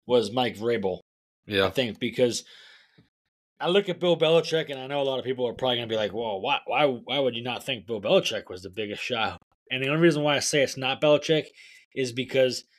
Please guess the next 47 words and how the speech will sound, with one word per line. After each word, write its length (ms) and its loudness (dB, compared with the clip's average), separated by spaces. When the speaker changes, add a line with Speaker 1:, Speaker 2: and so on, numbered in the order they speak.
Speaker 1:
I 120 0
think 200 -2
he 120 0
was 180 -2
very 240 2
picky. 500 -6
Speaker 2:
Yeah. 200 4
Speaker 1:
You 60 0
know, 80 -6
I, 160 -6
he 180 -4
had 200 0
a 60 -4
lot 320 2
of 80 0
inter-, 320 -6
I 100 -10
mean, 180 -4
he 80 2
had 160 0
interview 340 -2
with 160 -6
Atlanta. 600 -4
I'm 140 -4
sure 240 2
he's 180 2
had 220 4
other 240 4
interviews 460 -2
that 240 -4
people 300 -2
haven't 240 0
really 160 -6
talked 340 -2
about, 260 -2
but 100 -8
it's 120 -8
like, 160 -4
I 140 -2
think 220 -2
he 220 0
was 220 -2
ultimately 400 0
the 180 -8
decision 840 -2
maker 440 0
on 340 -6